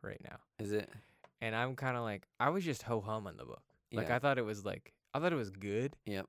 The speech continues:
Speaker 1: but it didn't, like, grip me.
Speaker 2: Yep.
Speaker 1: And I do, I do like Vault, though, a lot.
Speaker 2: Mm-hmm.
Speaker 1: So I'm like, "Do I need to go get that? That, like, A cover?"
Speaker 2: Yeah.
Speaker 1: 'Cause I have a B cover, but the B cover looks like a Virgin cover, and it's pretty cool.
Speaker 2: Yeah.
Speaker 1: So I don't know.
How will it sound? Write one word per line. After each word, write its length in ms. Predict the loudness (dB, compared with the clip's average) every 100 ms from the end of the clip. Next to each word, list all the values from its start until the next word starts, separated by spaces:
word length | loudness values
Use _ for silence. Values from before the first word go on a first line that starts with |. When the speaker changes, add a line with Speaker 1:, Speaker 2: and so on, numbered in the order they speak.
| 2
Speaker 1:
but 140 | 2
it 80 | 2
didn't, 260 | 0 0 -4
like, 180 | -8 -10 -12
grip 360 | -6 -4 -4 -8
me. 280 | -10 -10 -8 -2
Speaker 2:
Yep. 200 | -2 -2 _ _ _
Speaker 1:
And 80 | 0
I 60 | 0
do, 240 | 2 2
I 120 | 2 2
do 180 | 2
like 180 | 4 2
Vault, 300 | 2 0 0 -4
though, 180 | -4
a 100 | -4
lot. 260 | -6 -8 -10 -10 -8
Speaker 2:
Mm-hmm. 260 | -6 -8 -10 -6
Speaker 1:
So 160 | 0
I'm 140 | 0 0
like, 240 | -2 -2
"Do 120 | -2
I 80 | 0
need 260 | -2 -4 -2
to 60 | 2
go 140 | 2
get 240 | 2 -2 -2
that? 260 | -4 -4 -10 -20 -20 -20 _ -4
That, 220 | -2 -2
like, 180 | -4 -4
A 140 | -6 -4
cover?" 360 | -6 -8 -8 -12 -14
Speaker 2:
Yeah. 220 | -12 -12 -16 _
Speaker 1:
'Cause 100 | -4 -2
I 60 |
have 140 | -2 -2
a 80 |
B 180 | -4 -4
cover, 360 | -2 -2 -4 -8 _ _ -6
but 80 |
the 80 | -4
B 160 | -2 0
cover 240 | 2 2
looks 180 | 0 0
like 120 | -4
a 40 | -4
Virgin 600 | -2 -2 -2 -4 -6 -10 -4
cover, 280 | -2 -2 -2
and 100 | -4
it's 160 | -8
pretty 220 | -6 -6 -2
cool. 340 | 0 0 -2 -10 _ _
Speaker 2:
Yeah. 220 | -10 -10 -10 _ -14
Speaker 1:
So 140 | -8
I 60 | -6
don't 80 | -4
know. 180 | -6